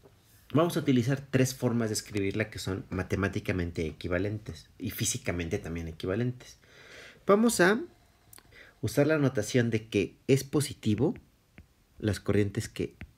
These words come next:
entran al nodo. Entonces, el nodo tres, pues ya vieron cuál es, ¿no? Es este. Entonces,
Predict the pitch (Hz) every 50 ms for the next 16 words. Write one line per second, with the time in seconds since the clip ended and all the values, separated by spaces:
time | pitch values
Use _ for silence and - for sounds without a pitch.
0 | _ _ - 117 120 113 113 113 - - 131 151 170 202 226 - _ _ - -
1 | - _ _ _ - - - _ - - - - - - - 98 95 90 90 90
2 | 82 76 - - - - - - _ _ _ - - - - _ _ _ _ _
3 | _ - - _ _ _ - _ _ _ _ _ _ _ _ _ _ _ _ -
4 | - - - - - _ _ - - _ _ _ - _ - 135 131 123 - 156
5 | 147 139 127 117 98 - - - _ _ _ - - 117 117 123 135 151 170 165
6 | 165 139 123 127 143 - - - _ _ _ _ _ _ _ _ _ _ - -
7 | - - 98 90 90 101 95 95 92 - 85 85 - 90 107 110 107 - - -
8 | 247 - _ _ _ _ _ _ - - _ - - - _ _ _ _ _ -
9 | 95 - 110 101 - - - - - - - _ _ _ _ _ _ _ _ _
10 | _ _ _ _ _ _ _ _ _ _ _ _ _ _ _ _ - _ _ _
11 | _ _ _ _ _ _ _ _ _ _ - - - _ _ _ _ _ _ _
12 | _ _ - - - - 190 196 - 208 196 180 156 147 147 156 - -